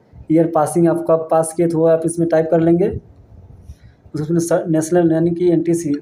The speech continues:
आपका certificate आईटीआई का जो होगा वो इसमें fill करना है, Number right corner पर रहता है वो number आपको इसमें type कर लेना है। ऑप्शन सर्टिफिकेट इशू ऑथोराइज, मतलब किसके द्वारा ये इशू किया गया, जिसके एनसीवीटी होता है वो आप देख लेंगे।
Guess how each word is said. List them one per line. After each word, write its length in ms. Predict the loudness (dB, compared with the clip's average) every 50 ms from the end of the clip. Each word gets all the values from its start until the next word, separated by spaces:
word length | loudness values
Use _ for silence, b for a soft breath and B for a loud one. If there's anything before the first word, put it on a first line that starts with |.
| -6 -8
आपका 180 | -6 -4 -4 -4
certificate 480 | -4 -4 -4 -4 -6 -6 -4 -2 0
आईटीआई 300 | 2 2 2 2 2 2
का 100 | 2 2
जो 120 | 0 0 0
होगा 220 | 0 2 2 0 -2 -2 -8 b b b b b b _ -4
वो 180 | 0 2 2 2
इसमें 340 | 2 0 -2 -2 -2 -2 -2
fill 240 | -2 -2 -2 -2 -2
करना 320 | -2 -2 0 0 0 0
है, 120 | -2 -2 -2
Number 240 | 0 0 2 0 0 -2 -4 -14 _ _ -6
right 240 | 0 0 0 0 0
corner 200 | 0 0 0 0
पर 100 | 0 0
रहता 200 | 0 0 2 2
है 60 | 0
वो 60 | 2 0
number 280 | -2 -2 0 0 0
आपको 220 | 0 -2 -2 -2 -4
इसमें 240 | -2 -2 -6 -2
type 160 | -2 -2 -2 0
कर 80 | 0 0
लेना 180 | 0 2 2 0
है। 180 | 0 -2 -4 B B B B B B B B B
ऑप्शन 260 | -4 -4 -2 -2 -2 -2
सर्टिफिकेट 580 | -2 0 -2 -2 0 -2 -4 -2 -2 -2 0 0
इशू 280 | 0 0 0 0 0
ऑथोराइज, 380 | 0 0 0 0 0 0 0 -2 -4 -6
मतलब 320 | -4 -2 -2 -4 -4 -6 b b b b -4
किसके 280 | -4 -4 -2 0 0 0
द्वारा 300 | 2 2 2 4 4 4
ये 340 | 4 4 2 2 2 0 -4 -6 _ _ _ _ _ -6
इशू 220 | -6 -6 -4 -4 -6
किया 260 | -4 0 2 2 4
गया, 100 | 4 2
जिसके 260 | 0 -2 -4 -2 0
एनसीवीटी 440 | 0 0 0 -2 -2 0 0 2 2
होता 220 | 0 2 2 2
है 100 | 2 2
वो 100 | 2 0 0
आप 220 | -2 -2 -4 -6
देख 240 | -2 -2 -2 0 0
लेंगे। 240 | 0 2 2 2